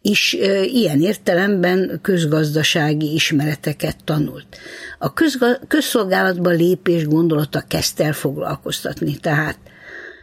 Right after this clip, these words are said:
ö, azt mondhatom, hogy az első perc-, perctől kezdve közösségi, ö, gondolatok foglalkoztatták még a,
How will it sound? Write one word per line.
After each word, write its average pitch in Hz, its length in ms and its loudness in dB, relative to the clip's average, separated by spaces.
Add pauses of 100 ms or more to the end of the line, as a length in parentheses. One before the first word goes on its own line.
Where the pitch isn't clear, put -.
(200)
ö, 160 280 2 (520)
azt - 240 -4
mondhatom, 165 420 2
hogy 160 140 2
az 170 80 -2
első - 300 0
perc-, - 420 -2 (100)
perctől - 500 0
kezdve 160 640 0 (760)
közösségi, 156 1160 0 (1300)
ö, 160 420 -4
gondolatok 170 1120 0
foglalkoztatták 170 1300 -2
még 180 520 2
a, 160 240 0